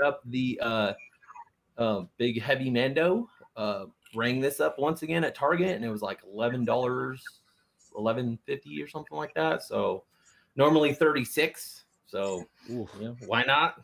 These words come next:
Speaker 1: Why, you know,
Speaker 2: Why not?
Speaker 1: kind of, uh, building a bucket army. So why not? Picked up a few dinosaurs, which I haven't ripped into yet. Boom! Got the baby Narcerto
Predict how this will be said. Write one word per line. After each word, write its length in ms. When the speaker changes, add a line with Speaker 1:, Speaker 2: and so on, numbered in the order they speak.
Speaker 1:
Why, 220
you 140
know, 140
Speaker 2:
Why 100
not? 80
Speaker 1:
kind 180
of, 140
uh, 160
building 320
a 80
bucket 520
army. 380
So 460
why 160
not? 260
Picked 160
up 120
a 40
few 140
dinosaurs, 960
which 220
I 80
haven't 240
ripped 240
into 520
yet. 540
Boom! 600
Got 100
the 60
baby 280
Narcerto 680